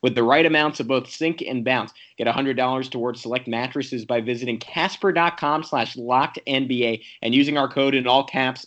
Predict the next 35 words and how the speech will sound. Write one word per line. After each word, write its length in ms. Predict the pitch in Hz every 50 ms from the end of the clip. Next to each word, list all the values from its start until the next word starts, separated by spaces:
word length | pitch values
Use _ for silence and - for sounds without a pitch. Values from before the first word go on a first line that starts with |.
| _
locked 380 | - 127 120 120 131 156 - - - -
N 180 | 139 131 131 127
B 200 | 127 123 123 120
A, 160 | 120 120 117
at 100 | 107 107
checkout. 440 | - - 123 113 110 117 101 - - - - _ _ -
Terms 260 | - 135 139 127 123
and 80 | 135 120
conditions 420 | 123 123 123 123 120 117 107 98
apply. 300 | - - 107 98 82 - - - - - -
If 120 | 117 113
you 80 | 123 123
can't 220 | - 180 180 165
visit 200 | 170 175 156 160
Casper 440 | 160 165 160 156 160 - - 151 131
right 220 | 127 139 143 -
now, 160 | 127 139 139 147
you 160 | 147 139 131
can 140 | 131 123 113
find 240 | 139 135 135 147
this 160 | 190 240 - -
and 100 | 170 - -
all 260 | - 185 233 262 262
other 220 | 202 170 175 156 147
offers 340 | 143 139 139 - 143 139 -
from 140 | 139 127
Locked 240 | 127 127 123 123 -
On 140 | 127 113 110
sponsors 520 | - - 185 208 226 226 - 202 185 180 -
at 180 | - 127 123
locked 360 | 113 107 113 117 135 - - 135
on 220 | 117 113 123 113
podcast 600 | - 113 107 104 101 - - 113 104 98 - -
dot 220 | 101 104 107 -
com 320 | - - 165 165 156 160